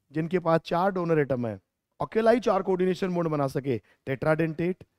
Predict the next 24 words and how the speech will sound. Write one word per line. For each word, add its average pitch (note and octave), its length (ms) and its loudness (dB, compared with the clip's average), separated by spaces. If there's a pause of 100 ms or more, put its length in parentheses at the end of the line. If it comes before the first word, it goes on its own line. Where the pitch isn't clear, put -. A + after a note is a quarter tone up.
(300)
पांच G#3+ 340 8
डोनर G#3+ 320 8
एटम G3 240 4
है F#3 60 6
तो F#3+ 220 -2 (360)
पेंटाडेंटेट, F3 800 2 (360)
छह B3+ 180 8
डोनर A#3+ 300 10
एटम G#3+ 240 6
है G3 60 6
तो G3 220 0 (300)
हेक्साडेंटेट। D3+ 800 2 (300)
तो - 80 -16 (120)
छह G3 200 0
तो A#3 160 0
यही A#3 160 10
हो A3 140 8
गए, G3 100 8
वन F#3 200 4
to G#3 140 -6
सिक्स। - 420 -2 (1600)
सातवां G3 440 6
पढ़ाऊंगा A#3 460 6 (200)
एम्बीडेंटेट, A3+ 1000 10